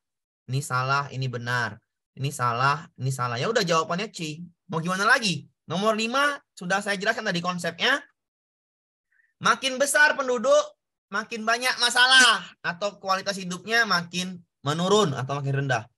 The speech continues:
Nomor lima yang benar, maka mau nggak mau jawabannya yang C. Kenapa, Pak? Karena A nggak ada lima, B tidak ada lima, D tidak ada lima, E tidak ada lima. Maka jawabannya yang C. Berarti yang benar adalah C. C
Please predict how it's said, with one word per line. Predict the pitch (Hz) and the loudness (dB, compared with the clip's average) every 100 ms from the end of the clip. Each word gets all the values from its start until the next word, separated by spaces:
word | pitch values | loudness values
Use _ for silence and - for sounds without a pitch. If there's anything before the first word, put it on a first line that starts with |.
| _ | _
Nomor | 135 180 220 | -4 0 0
lima | 233 254 269 | 0 0 2
yang | 285 269 | 4 2
benar, | 247 240 269 311 302 _ _ - | 0 2 4 2 0 _ _ -10
maka | 180 214 240 | -6 -4 -4
mau | 233 233 | -2 -2
nggak | 220 196 | 0 0
mau | 214 262 | 0 0
jawabannya | 202 196 185 180 208 | -2 -2 -4 -4 -4
yang | 202 208 | -6 -8
C. | 185 151 | -6 -6
Kenapa, | 160 226 240 | -4 -2 0
Pak? | 233 262 247 | 2 2 2
Karena | 202 196 | -2 -2
A | - 196 | 0 0
nggak | 180 170 | 0 -2
ada | |
lima, | 160 143 147 226 311 - - - | -4 -8 -6 -8 -10 -20 -20 -10
B | 143 180 | -4 -2
tidak | 135 156 151 | -2 -2 -2
ada | |
lima, | 151 143 151 190 226 _ _ | -2 -2 -2 -2 -4 _ _
D | - 139 214 | -6 0 0
tidak | 196 175 | 0 -2
ada | 170 | 0
lima, | 170 165 170 170 - | 0 0 -2 -2 -4
E | 160 | -8
tidak | 165 143 | -4 -4
ada | 131 | -2
lima. | 135 135 | -2 -2
Maka | 120 127 151 | -4 -6 -4
jawabannya | 139 135 135 135 | -2 -2 -2 0
yang | - | 0
C. | - - - - - - - _ _ _ | 0 0 2 2 4 2 0 _ _ _
Berarti | 120 131 180 220 | -4 -2 -2 -2
yang | 185 170 | 0 0
benar | 151 180 156 | 2 2 2
adalah | 143 151 170 175 | 2 0 0 -2
C. | 175 165 151 135 | -4 -4 -4 -10
C | - | -10